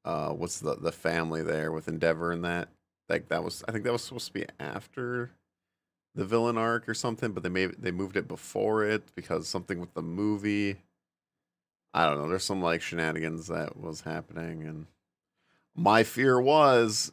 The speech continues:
is if they were gonna do the villain arc, that it was only gonna be six episodes, 'cause my biggest, one of my biggest, like, um, things about My Hero is when it comes to, like, the important arcs, like, big situations, big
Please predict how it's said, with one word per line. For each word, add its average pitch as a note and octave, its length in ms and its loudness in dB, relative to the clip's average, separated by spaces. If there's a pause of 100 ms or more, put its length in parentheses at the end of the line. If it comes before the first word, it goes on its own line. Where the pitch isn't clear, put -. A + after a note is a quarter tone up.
(100)
is F#2 180 -2
if F2+ 120 -6
they G2 120 8
were G2 120 4
gonna G2+ 140 4
do G2 120 0
the G2 80 0
villain G#2+ 300 4
arc, F2+ 240 4
that E2 220 2
it F2 140 0
was F2 140 -6
only F#2 200 -2
gonna F#2+ 100 0
be F2+ 100 -8
six - 280 -4
episodes, F#2 480 0
'cause - 160 -10
my F2+ 120 0
biggest, D3+ 680 0 (720)
one C3 80 -4
of - 20 6
my E3 100 10
biggest, C3 380 4
like, G2 380 6
um, D#2+ 600 0 (1500)
things G#2 220 2
about G#2+ 180 4
My G#2+ 180 6
Hero G#2+ 400 2 (960)
is F2+ 460 6
when G#2 120 0
it G#2 80 0
comes C3 320 0
to, D#3 80 0
like, B2+ 220 2
the F2+ 500 0
important F2 640 -2
arcs, - 500 -8
like, - 300 -8 (160)
big D#2+ 160 -2
situations, E2 800 -6
big D#2+ 180 -6